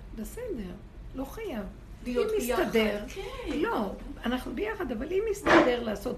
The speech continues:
Speaker 1: פעולה ביחד, טוב, אם לא מסתדר,
Speaker 2: אם לא
Speaker 1: אז
Speaker 2: מסתדר.
Speaker 1: שכל אחד יעשה מה שהוא
Speaker 2: כן,
Speaker 1: רוצה.
Speaker 2: כל אחד יעשה מה שהוא
Speaker 1: לא
Speaker 2: רוצה.
Speaker 1: להיעלב.
Speaker 2: כן.
Speaker 1: אז הבעיה שנעלבים.
Speaker 2: כן,
Speaker 1: נעלבים.
Speaker 2: נעלבים מזה.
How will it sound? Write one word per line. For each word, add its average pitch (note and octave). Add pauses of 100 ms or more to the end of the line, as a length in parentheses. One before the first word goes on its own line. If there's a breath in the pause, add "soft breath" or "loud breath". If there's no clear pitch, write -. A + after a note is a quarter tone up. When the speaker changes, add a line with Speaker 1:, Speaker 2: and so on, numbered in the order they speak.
Speaker 1:
פעולה G3+
ביחד, F3 (100)
טוב, G#3
אם A3+
לא A#3+
מסתדר, C#4+
Speaker 2:
אם D4+
לא G#3+
Speaker 1:
אז G#3
Speaker 2:
מסתדר. G3+
Speaker 1:
שכל A#4
אחד B4 (100)
יעשה -
מה A4+
שהוא A#4+
Speaker 2:
כן, C5
Speaker 1:
רוצה. -
Speaker 2:
כל A3+
אחד C4
יעשה C#4
מה C4+
שהוא C4
Speaker 1:
לא D4
Speaker 2:
רוצה. F4+
Speaker 1:
להיעלב. D#4+ (760)
Speaker 2:
כן. E4+
Speaker 1:
אז F#3+
הבעיה D#4
שנעלבים. B3+ (300)
Speaker 2:
כן, -
Speaker 1:
נעלבים. F3+ (180)
Speaker 2:
נעלבים G3+ (180)
מזה. D#4